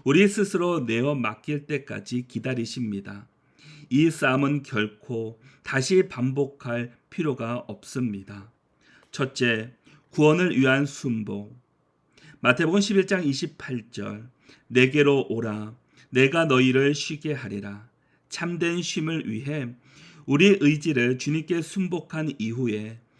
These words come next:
구원의 의미가 무엇인지를 경험하게 됩니다. 마음과 생각을 번민케 하는 일이 있다는 것은 내게로 오라는 의지를 향한 부름입니다. 그 부름의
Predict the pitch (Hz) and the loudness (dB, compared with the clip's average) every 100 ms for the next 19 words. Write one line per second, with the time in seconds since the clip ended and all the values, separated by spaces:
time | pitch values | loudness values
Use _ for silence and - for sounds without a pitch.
0 | - _ _ 151 156 160 165 - - 123 | -20 _ _ 2 4 2 0 -2 2 4
1 | 120 120 135 127 135 156 151 135 131 131 | 4 2 -2 -2 0 0 -2 -6 0 2
2 | 143 143 - 110 123 120 101 127 117 104 | 2 -2 -10 -6 -4 -6 -6 -8 -6 -8
3 | 101 101 104 - _ - 117 123 131 135 | -8 -12 -18 -20 _ 2 6 6 4 2
4 | 127 127 120 123 _ _ _ _ - 185 | 0 -2 -4 -10 _ _ _ _ -6 -2
5 | 165 151 151 151 - 117 131 156 147 160 | 2 2 2 0 -2 0 2 2 -2 -4
6 | 143 147 147 - 113 117 127 - 107 - | -2 0 -2 -4 -6 -2 -2 -4 -10 -6
7 | 117 127 123 113 - 160 131 120 _ _ | -2 -2 -4 -10 -8 -6 -6 -8 _ _
8 | - _ 110 117 131 165 175 - 123 120 | -20 _ -2 0 2 2 2 4 2 2
9 | 117 123 131 113 _ _ - 143 147 180 | -2 -2 -2 -4 _ _ 0 0 2 2
10 | 180 151 110 110 117 135 - _ - 110 | 2 -2 -6 -6 -6 -6 -12 _ -8 -2
11 | 131 127 104 101 98 98 98 107 _ _ | -2 -2 -6 -6 -6 -10 -18 -20 _ _
12 | - - - 156 160 156 139 135 135 131 | -20 -20 -2 2 2 2 0 2 2 2
13 | 123 | 0